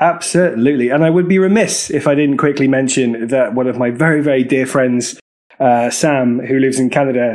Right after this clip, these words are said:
has very recently, uh, had herself a, a lovely baby boy called Jack. I know she's a listener of the podcast. So Sam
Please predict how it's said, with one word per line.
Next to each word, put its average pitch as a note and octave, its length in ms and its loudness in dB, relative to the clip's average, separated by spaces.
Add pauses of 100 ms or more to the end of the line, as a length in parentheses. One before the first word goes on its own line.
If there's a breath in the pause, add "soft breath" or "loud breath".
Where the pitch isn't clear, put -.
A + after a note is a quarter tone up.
has B2 360 0
very D3+ 320 0
recently, B2 720 -2
uh, A2 300 0
had C3+ 220 0
herself B2 580 -4 (120)
a, A#2 200 0
a A2 120 -4
lovely A#2 460 0
baby A2 280 -4
boy C#3+ 260 0
called C#3+ 400 -4
Jack. - 340 0 (460 loud breath)
I A#2 120 2
know C3+ 140 2
she's C3 200 -2
a C3+ 60 0
listener C3 300 -2
of A#2+ 60 -2
the A#2+ 80 -6
podcast. B2+ 440 -2
So B2 320 -2
Sam F3+ 520 0